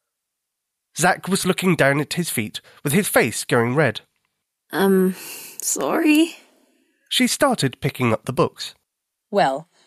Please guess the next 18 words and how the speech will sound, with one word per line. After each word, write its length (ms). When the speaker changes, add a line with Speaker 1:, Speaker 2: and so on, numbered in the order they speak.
Speaker 3:
you'll 180
just 360
have 200
to 80
put 280
them 180
all 260
back. 540
Speaker 1:
We 80
looked 240
around 320
for 100
something 320
to 140
catch 260
the 100
dinosaurs 600
with. 200